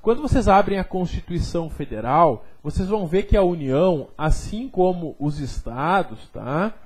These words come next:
possuem três poderes. Tem lá o poder executivo, o poder legislativo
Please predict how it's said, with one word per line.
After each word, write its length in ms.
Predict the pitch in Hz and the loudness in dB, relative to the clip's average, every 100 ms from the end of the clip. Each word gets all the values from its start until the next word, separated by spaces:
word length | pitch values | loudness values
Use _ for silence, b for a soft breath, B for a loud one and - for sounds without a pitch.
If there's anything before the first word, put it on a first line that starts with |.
| b b b b b | b b b b b
possuem 800 | - 170 - - 190 220 233 247 - - _ - | 0 0 0 -8 -4 -2 -2 -6 -16 -20 _ -8
três 440 | - 208 240 220 | 0 4 4 4
poderes. 840 | - 254 247 190 180 156 - - - b b - | 0 -2 2 4 2 0 -8 -18 -20 b b -6
Tem 160 | 196 202 | -4 2
lá 200 | 190 175 | 4 6
o 80 | 170 | 4
poder 640 | 180 165 151 147 131 - - | 2 -2 0 0 0 -4 -4
executivo, 1300 | 170 214 220 190 175 156 - - 104 113 127 151 175 - b b b | 2 2 4 0 -2 -6 -10 -10 -8 -10 -8 -8 -8 -14 b b b
o 100 | 170 | -2
poder 540 | 202 202 190 190 165 | 4 4 6 4 2
legislativo 1300 | 160 180 196 214 175 165 147 120 - 113 123 143 180 | 0 2 4 4 2 0 -2 -2 -8 -6 -6 -6 -10